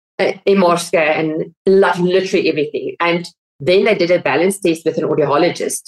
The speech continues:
who told me I am not allowed to drive because the moment I change my head's direction and look back, I cannot see what's in front of me. So the other reason why I realized I couldn't do it is it's noisy on the road. So if somebody hoots at me when I'm in the car with my dad,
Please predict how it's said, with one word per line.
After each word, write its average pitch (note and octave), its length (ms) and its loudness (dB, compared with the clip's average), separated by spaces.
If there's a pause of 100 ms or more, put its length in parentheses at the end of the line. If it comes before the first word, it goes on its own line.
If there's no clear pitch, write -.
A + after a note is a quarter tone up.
who E3 100 -2
told D3 360 2
me D3 340 0 (120)
I D3 180 -2
am D#3 120 0
not D3+ 200 2
allowed C#3+ 280 0
to C3+ 100 -14
drive C3 340 0
because D#3+ 240 -2
the F3 80 0
moment E3+ 400 0
I D#3+ 240 -2
change G3 480 -2
my D#3 180 -2
head's D3+ 300 -2
direction D3 580 0
and D3 140 -2
look D3 220 -4
back, - 300 -4
I D3 100 -4
cannot E3 340 -2
see D#3 160 -2
what's - 180 -4
in C#3+ 160 -10
front C#3 220 -4
of C3 160 -10
me. - 240 -16 (480)
So D3+ 520 0 (140)
the E3 160 0
other F#3 240 2
reason F3+ 300 0
why D#3+ 120 2
I E3 120 0
realized E3+ 420 -2
I E3 60 -4
couldn't D#3+ 260 -6
do D3 100 0
it D3+ 140 2
is D#3 160 -4
it's - 240 -4
noisy F3 420 2
on C#3 160 -2
the C3 80 2
road. A#2+ 200 2
So - 80 0
if - 120 -2
somebody G#3+ 380 0
hoots G3 380 0
at - 180 -4
me D#3 200 -6
when D3+ 140 -2
I'm D#3 160 -2
in G3 100 2
the F3 120 -6
car E3+ 180 2
with D#3+ 140 0
my C#3+ 120 -4
dad, D#3+ 380 0